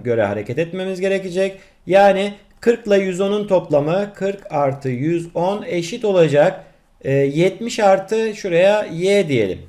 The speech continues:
Yetmiş artı y'ye arkadaşlar. Buradan yüz elli derece geldi burası. Yüz elli. Yetmişi bu tarafa atarsam seksen derecelik bir açı kalacak y'ye.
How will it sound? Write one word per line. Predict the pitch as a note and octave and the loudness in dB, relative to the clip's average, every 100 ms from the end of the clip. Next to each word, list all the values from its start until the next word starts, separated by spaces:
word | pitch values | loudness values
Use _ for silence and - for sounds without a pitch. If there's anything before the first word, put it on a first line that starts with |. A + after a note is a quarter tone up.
| _ _ _ _ | _ _ _ _
Yetmiş | B2+ D#3 F#3 - A3 A3 | -6 -2 -2 -4 -10 -8
artı | - D3 C#3 - G3+ G#3 G3 D3 | -4 -2 -2 -4 -2 -2 -4 -4
y'ye | D3 C#3+ C#3 B2 | 0 2 4 2
arkadaşlar. | G#2+ G2+ F#2+ E2 F2 F2 - _ _ - | 0 -4 -6 -6 -10 -12 -18 _ _ -6
Buradan | G3 G3+ G#3 G#3+ | -2 0 0 -2
yüz | E3+ F3+ G#3 G3+ | -6 -6 -6 -4
elli | F#3+ G3 G#3 | -4 -2 0
derece | F3+ D#3+ C3 C3 | 4 4 2 0
geldi | B2 A#2 A2+ G#2+ | 2 0 -2 -4
burası. | G#2+ G#2 - | -4 -4 -4
Yüz | F#3+ G3 F3 D3 | -4 -4 -6 -2
elli. | C#3+ C3 F3 | -2 -2 -4
Yetmişi | F#3+ F#3 F#3+ E3+ F#3+ | -4 -4 -4 -10 -10
bu | F3 | -2
tarafa | F#3+ F3+ | -2 0
atarsam | F3+ F#3 E3+ F3 G#3+ | -2 0 -2 -4 -8
seksen | G#3 G3 F#3+ G#3 G3 | -6 -6 -4 -6 -4
derecelik | F3 D#3+ F#3 G#3+ F#3 | -2 -2 -4 -8 -2
bir | F3+ | -2
açı | D#3+ E3 | -2 -4
kalacak | C#3 C#3 F3 A3 C#3+ | -2 -2 -2 -6 -4
y'ye. | C#3 D#3 D#3+ D#3 - | 2 6 6 6 4